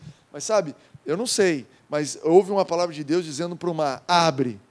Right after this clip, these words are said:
E o mar falou, "A gente não abre", mas ele falou que a gente abre, a gente abre.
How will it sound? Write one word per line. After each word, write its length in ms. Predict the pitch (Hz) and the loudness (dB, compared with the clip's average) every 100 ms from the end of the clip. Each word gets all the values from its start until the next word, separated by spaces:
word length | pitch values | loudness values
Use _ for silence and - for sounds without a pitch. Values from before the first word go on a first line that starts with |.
| _ _ _ | _ _ _
E 80 | 165 | -8
o 40 | |
mar 160 | 170 180 | -4 -4
falou, 200 | 175 156 | -2 -2
"A 60 | 143 | -2
gente 260 | 160 165 | -6 -10
não 140 | 208 262 | -8 -4
abre", 280 | 175 160 | -2 -2
mas 220 | 139 139 131 | -4 -4 -4
ele 120 | 147 | -4
falou 220 | 156 147 | -4 -4
que 80 | 151 | -4
a 40 | |
gente 240 | 135 147 160 | -8 -4 0
abre, 180 | 147 | 0
a 40 | 160 | 0
gente 240 | 190 - | -4 -6
abre. 360 | 403 180 151 | -4 -4 -6